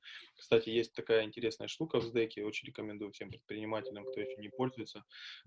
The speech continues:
Это д-, договор с ними, который как от индивидуального предпринимателя, который дает возможность получать скидки там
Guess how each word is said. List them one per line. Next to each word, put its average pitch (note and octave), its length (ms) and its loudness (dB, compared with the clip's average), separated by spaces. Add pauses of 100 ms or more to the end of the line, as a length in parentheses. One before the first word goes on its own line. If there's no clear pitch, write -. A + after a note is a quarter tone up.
Это A2 460 4
д-, A2+ 280 8 (120)
договор A#2+ 420 8
с - 80 -6
ними, E3+ 200 4
который D3 440 6 (300)
как A2+ 200 4
от A2+ 220 0
индивидуального A2+ 640 4
предпринимателя, A2+ 720 0
который A2+ 260 -2
дает A2 260 4
возможность G#2+ 520 -4
получать G#2+ 400 2
скидки - 360 -10
там G#2 300 -10